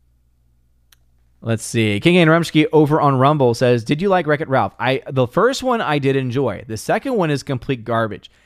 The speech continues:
The reason why the second one's complete garbage is because the messaging that it sends, especially to young girls, is awful. It essentially takes a modernist feminist approach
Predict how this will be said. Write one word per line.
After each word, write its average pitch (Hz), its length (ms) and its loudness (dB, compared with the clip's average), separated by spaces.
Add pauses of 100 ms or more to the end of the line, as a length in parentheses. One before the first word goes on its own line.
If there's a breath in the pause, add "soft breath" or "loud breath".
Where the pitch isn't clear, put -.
(140 soft breath)
The - 60 -20
reason 151 220 -2
why 196 80 0
the 185 80 -4
second 180 220 -2
one's 185 120 -4
complete 160 280 -4
garbage 143 360 0
is 143 60 -12
because 135 340 -4
the 127 80 -6
messaging 156 640 -4
that 143 100 0
it 135 140 -6
sends, 139 340 -6
especially 127 400 -6
to 131 120 -8
young 117 280 -4
girls, 131 540 -4 (320 soft breath)
is 135 140 -4
awful. 117 500 -4 (180 soft breath)
It 131 80 -6
essentially 220 400 -2
takes 165 340 -2
a 151 120 -4
modernist 143 600 -2
feminist 165 560 -2
approach - 560 -4